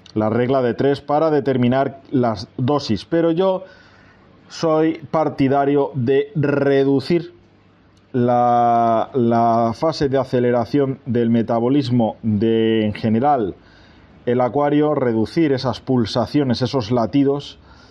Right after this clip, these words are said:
para, eh, procurar que, eh, no nos dé excesivos problemas un acuario en verano, con la temperatura alta. Bien, también considero que el C O dos, pues, eh, hay que reducirlo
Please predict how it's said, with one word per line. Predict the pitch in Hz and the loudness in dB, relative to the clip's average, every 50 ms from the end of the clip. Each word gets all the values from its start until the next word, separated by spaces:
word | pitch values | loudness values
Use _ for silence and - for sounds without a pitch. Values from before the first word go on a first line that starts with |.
| - - - - - - - - - | -20 -20 -20 -20 -20 -20 -20 -10 -4
para, | - 143 147 147 151 151 151 151 - | -2 0 0 2 2 2 2 0 0
eh, | 135 127 120 120 117 117 117 117 117 117 117 117 113 113 113 110 - - - | 0 0 2 2 2 2 2 2 2 2 2 2 2 2 0 0 -2 -4 -4
procurar | - 135 131 - - 131 135 139 139 143 139 135 | -4 -2 -2 -2 -2 -2 0 0 0 0 -2 -4
que, | - - 135 135 135 135 135 - | -4 -2 0 2 2 2 0 -2
eh, | - 135 117 117 117 110 110 107 104 | -2 -2 0 0 0 0 0 0 0
no | 110 120 135 147 151 | 0 0 0 0 0
nos | 143 127 117 107 | 0 -2 -2 0
dé | 120 127 131 127 | 0 0 2 0
excesivos | - - - 120 104 - 131 131 135 123 127 | 0 -2 -4 -4 -4 -2 0 0 0 -2 -2
problemas | - 113 113 117 117 117 127 127 131 123 - - - - | -2 -2 0 0 0 0 0 -2 -2 -4 -8 -12 -12 -6
un | 139 131 135 | -4 -2 0
acuario | 131 117 98 120 123 120 120 123 127 131 131 120 - - - - - - - - - - - | 0 -2 0 -2 -2 0 0 0 0 0 -2 -4 -6 -12 -20 -20 -20 -20 -20 -20 -20 -8 -4
en | 127 123 123 120 | -2 0 0 0
verano, | 117 113 113 107 95 85 - - - - | 0 0 0 -2 -4 -6 -10 -14 -14 -6
con | - 107 | -4 -2
la | 101 98 | -2 0
temperatura | 90 107 101 90 104 101 98 92 - 117 117 117 - - - | 0 -2 -2 -2 -2 -2 -2 -2 -2 0 0 -2 -2 -4 -4
alta. | - 110 104 92 - - - - - - - - - - - - - - - - - - - - - - - - | -2 -2 -2 -2 -6 -10 -18 -20 -20 -20 -20 -20 -20 -20 -20 -20 -20 -20 -20 -20 -20 -20 -20 -20 -20 -20 -8 -4
Bien, | 123 131 120 101 78 - - - - - - - - - _ | -2 0 0 -2 -4 -10 -18 -20 -20 -20 -20 -20 -20 -10 _
también | - 151 151 156 160 165 180 196 196 190 190 185 190 - - - - - - - - | -2 -2 0 0 0 0 2 2 0 0 -2 -4 -6 -8 -16 -20 -20 -20 -20 -14 -6
considero | - 160 147 131 123 - 147 143 160 165 170 175 - | -2 -2 -2 -2 -2 -2 0 0 2 2 0 0 -2
que | - 143 | -2 -2
el | 131 117 | -4 -2
C | - 151 151 | -2 0 0
O | 143 | 2
dos, | 131 135 139 139 135 - - - - - - - - - - - - _ _ _ | 2 2 2 0 -2 -6 -12 -20 -20 -20 -20 -20 -20 -20 -20 -20 -20 _ _ _
pues, | 127 127 123 123 123 113 - - | -2 0 2 2 0 -2 -2 0
eh, | 131 120 120 120 - | 0 0 0 0 0
hay | - 170 180 180 160 | 0 0 0 -2 -2
que | - 170 156 | 0 0 0
reducirlo | 143 151 147 143 139 131 123 - 175 175 160 147 143 131 117 110 - | 2 2 2 2 0 0 0 0 0 0 2 2 2 0 0 -2 -6